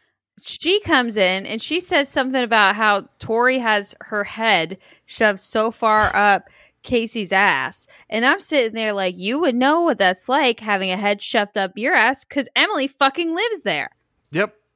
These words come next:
Speaker 2: And you live in hers. It's like some sort of weird,
Speaker 1: Yeah,
Speaker 2: like,
Speaker 1: it's a circle, human
Speaker 2: circle centipede.
Speaker 1: centipede shit.
Speaker 2: Circle centipede. It's a circle centipede.
Speaker 1: Yeah, I didn't, she was being dramatic about it. I agree with that. But then Sarah fucking opened her goddamn mouth, and I was just like, "Tori,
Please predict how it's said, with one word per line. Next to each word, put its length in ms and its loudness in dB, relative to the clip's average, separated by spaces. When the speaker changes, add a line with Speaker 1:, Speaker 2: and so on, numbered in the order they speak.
Speaker 2:
And 180 0
you 140 0
live 200 4
in 60 2
hers. 420 4
It's 160 -8
like 180 2
some 200 -2
sort 200 -2
of 140 -2
weird, 320 4
Speaker 1:
Yeah, 80 2
Speaker 2:
like, 220 4
Speaker 1:
it's 120 -6
a 140 -4
circle, 840 -4
human 280 -20
Speaker 2:
circle 120 2
centipede. 0 -
Speaker 1:
centipede 540 4
shit. 500 0
Speaker 2:
Circle 340 -4
centipede. 500 0
It's 140 -4
a 60 0
circle 300 2
centipede. 480 0
Speaker 1:
Yeah, 300 2
I 140 4
didn't, 340 -2
she 300 -8
was 120 -4
being 260 0
dramatic 460 0
about 220 2
it. 120 0
I 120 2
agree 320 -2
with 160 -6
that. 260 2
But 120 -10
then 140 -6
Sarah 300 2
fucking 320 -2
opened 240 -6
her 80 -6
goddamn 440 -2
mouth, 260 -4
and 140 -6
I 80 -4
was 120 -8
just 160 -12
like, 180 -6
"Tori, 400 -2